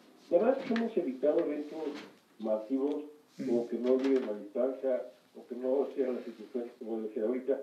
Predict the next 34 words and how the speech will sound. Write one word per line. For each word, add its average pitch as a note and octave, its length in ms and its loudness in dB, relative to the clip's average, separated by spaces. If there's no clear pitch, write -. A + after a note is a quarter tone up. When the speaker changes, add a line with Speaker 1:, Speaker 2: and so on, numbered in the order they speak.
Speaker 1:
y - 60 -18
creo F#3+ 240 4
que F#3+ 80 -2
lo D3+ 100 0
debemos C3+ 300 6
seguir A#2+ 260 2
haciendo. - 400 -10
La A#2 120 4
emoción A#2+ 360 -4
nos C3+ 120 0
puede C3+ 200 6
ganar, A#2 320 2
entonces A#2+ 400 -8
el - 80 -20
problema C#3 400 4
existe, C#3 480 -4
la A#2+ 240 0
pandemia B2+ 400 0
no B2+ 100 0
ha - 80 -6
terminado, A#2+ 540 0
y - 20 -20
tenemos B2 400 2
que A#2+ 140 2
ser B2 160 -4
muy A#2 160 -6
cuidadosos, B2+ 400 4
que A2+ 80 -2
ya A#2+ 120 4
hemos A#2 180 0
visto - 320 -2
que G#2+ 80 -2
todo B2 300 4
lo, A2 180 4